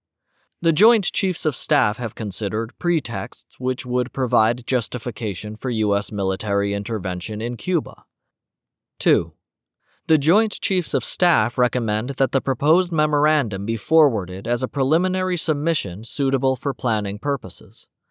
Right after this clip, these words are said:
Individual projects can then be considered on a case-by-case basis. Three,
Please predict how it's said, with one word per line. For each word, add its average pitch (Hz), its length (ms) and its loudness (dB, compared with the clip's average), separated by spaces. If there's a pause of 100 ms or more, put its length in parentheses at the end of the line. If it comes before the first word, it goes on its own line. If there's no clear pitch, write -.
(340)
Individual 143 640 4
projects 95 600 -4
can 135 200 -6
then 139 200 2
be 139 140 0
considered 123 580 -2
on 127 140 -2
a 127 80 -2
case-by-case 110 800 -2
basis. - 680 -4 (1800)
Three, 110 400 0